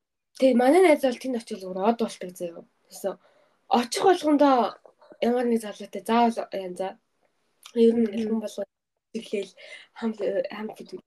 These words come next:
Speaker 1: амар жижигхэн л дээ тэр бар. Тэгтээ манай найз бол тэнд очил амар од болдог заяа. Хүн болго яалтч заяа ингээл манай найз руу хандраал. Тэгэл
Speaker 2: Мгм.
Speaker 1: заавал хин нэг ингээл лайн майн юу ч гэдэг юм аа заавал солилцдог за хоёр гуравтай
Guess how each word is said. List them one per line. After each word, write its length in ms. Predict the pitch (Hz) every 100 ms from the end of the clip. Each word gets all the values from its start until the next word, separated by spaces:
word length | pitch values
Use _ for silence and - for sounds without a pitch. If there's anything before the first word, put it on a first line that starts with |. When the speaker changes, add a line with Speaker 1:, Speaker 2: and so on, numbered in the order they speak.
| _
Speaker 1:
амар 300 | - 226 240
жижигхэн 480 | 226 233 233 - 359
л 120 | 359 -
дээ 140 | 233
тэр 180 | 220 214
бар. 260 | 185 202 196
Тэгтээ 380 | - - 254 262
манай 300 | 247 226 262
найз 220 | 254 220 -
бол 100 | 208
тэнд 260 | - 285 247
очил 260 | 226 214 - - - - _ _ -
амар 320 | 233 269 254 220
од 60 | 220
болдог 260 | 220 - _
заяа. 220 | 196 196
Хүн 120 | 226
болго 260 | 214 196 202
яалтч 340 | 196 214 - 233
заяа 220 | - -
ингээл 220 | 185 180
манай 200 | 202 196
найз 200 | 196 185 -
руу 180 | 175
хандраал. 460 | 180 202 214 240 277 - _ _ _ _ -
Тэгэл 380 | 226 226 233 233
Speaker 2:
Мгм. 180 | 202 196 _ _ _ _ _ _ _ _ _ -
Speaker 1:
заавал 340 | - 247 254
хин 160 | 233 247
нэг 140 | 226 208 -
ингээл 320 | 190 196 - - -
лайн 300 | 233 240 240
майн 220 | 220 196 180
юу 200 | 196 233
ч 80 | 226
гэдэг 200 | - 196
юм 140 | 190
аа 180 | 202 190
заавал 240 | 202 220 226
солилцдог 460 | 214 185 - 214
за 140 | 196 180 -
хоёр 220 | - 208 202
гуравтай 540 | 190 185 185 - 180